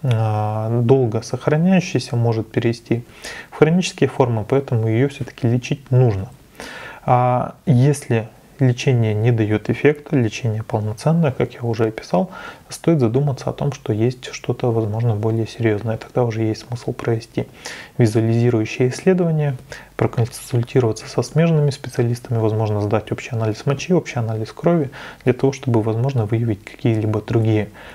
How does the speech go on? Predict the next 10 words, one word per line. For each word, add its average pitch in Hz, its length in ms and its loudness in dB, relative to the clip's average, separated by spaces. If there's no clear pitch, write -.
проблемы, 123 460 2
которые 113 360 -2
могли 107 240 2
привести 113 440 -2
к 117 60 2
болевым 110 440 0
ощущениям 117 440 -4
со - 140 -14
стороны 113 340 -6
спины. 107 340 -8